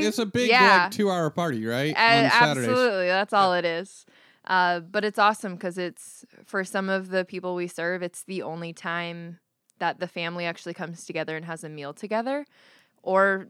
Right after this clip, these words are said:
Speaker 2: honestly, some of the kids that we serve, it's the only meal that they're getting on a weekend. And so it's just really beautiful to come together as a community and be with one, with another. And I think all of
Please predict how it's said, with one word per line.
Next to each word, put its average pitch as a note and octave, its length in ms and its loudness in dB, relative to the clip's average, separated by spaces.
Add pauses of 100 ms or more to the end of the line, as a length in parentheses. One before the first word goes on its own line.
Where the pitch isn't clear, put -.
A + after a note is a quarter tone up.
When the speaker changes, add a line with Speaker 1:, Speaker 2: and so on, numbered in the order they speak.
(380)
Speaker 2:
honestly, F#3+ 500 -2
some F#3 240 -6
of F3+ 100 -4
the E3+ 80 -2
kids E3+ 260 -6
that C#3+ 120 -4
we F3 100 -6
serve, F3 240 -4
it's F3+ 180 -10
the F#3 100 -8
only E3 180 -8
meal E3 200 -6
that D#3+ 160 -8
they're E3 120 -8
getting D#3+ 240 -8
on E3+ 140 -8
a D#3 80 -12
weekend. G3+ 580 -8 (460)
And E3+ 160 -14
so D#3+ 200 -6
it's D#3+ 140 -6
just F#3+ 160 -10
really E3+ 320 -4
beautiful E3 400 -12
to D#3+ 80 -10
come D#3+ 200 -12
together D#3 340 -8
as D#3 160 -12
a - 20 -20
community D#3 720 -14 (280)
and D#3+ 340 -16
be D#3+ 120 -10
with D#3+ 180 -8
one, D#3 360 -12 (200)
with E3+ 200 -10
another. G3+ 580 -4
And E3+ 300 -10
I F#3+ 120 -6
think C4+ 220 -8
all F#3 200 6
of F#3+ 300 0